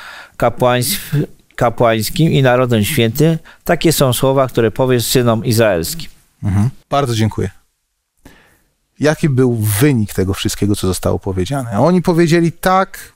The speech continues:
Speaker 2: będziemy zachowywać przymierze”. Pan Bóg przedstawił, jakie są zasady przymierza. E, mm, jaki jest tego wynik?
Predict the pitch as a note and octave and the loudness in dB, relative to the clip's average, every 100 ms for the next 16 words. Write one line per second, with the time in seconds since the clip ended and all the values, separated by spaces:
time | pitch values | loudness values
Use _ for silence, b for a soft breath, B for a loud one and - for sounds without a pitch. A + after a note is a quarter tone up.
0 | _ A2+ A2 E3+ E3 F3 D#3+ D3+ - D3 | _ -2 2 2 4 2 2 2 0 0
1 | D3 C#3+ - - C#3+ C#3 C3+ C3 B2+ B | 2 0 0 0 2 2 2 2 0 B
2 | B B - C3 B2+ - - D3 D#3 - | B B -2 -2 -2 -4 -2 0 0 0
3 | E3 E3 E3+ D#3+ E3 D#3 C#3+ - C3+ C3 | 0 2 0 0 0 2 2 0 0 -2
4 | - C3 B2 A2+ G#2+ G#2+ G#2 B B B | 0 2 2 2 0 -2 -4 B B B
5 | B - G2 G2+ G2+ G2 F#2+ F#2+ F#2 F#2+ | B -2 0 2 2 2 2 2 2 0
6 | F#2+ G2 G2 F#2+ F#2+ B B B B _ | -2 0 2 2 0 B B B B _
7 | _ _ _ _ _ _ _ - A#3 - | _ _ _ _ _ _ _ -2 0 2
8 | A3 - D#3+ D3 A#2 G2+ F2+ | 2 2 2 2 2 0 -2